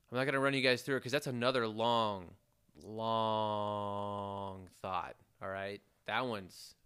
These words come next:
let me tell you, it's, it's, it's in there, okay? Talks about algorithms. There's stuff about China.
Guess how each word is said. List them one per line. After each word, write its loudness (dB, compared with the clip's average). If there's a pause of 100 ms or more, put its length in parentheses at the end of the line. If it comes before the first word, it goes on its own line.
(120)
let -10
me -8
tell -8
you, -16 (880)
it's, -12
it's, -8
it's -6
in 0
there, -4 (340)
okay? 0 (560)
Talks -2
about -4
algorithms. 0 (460)
There's -4
stuff -2
about -2
China. 0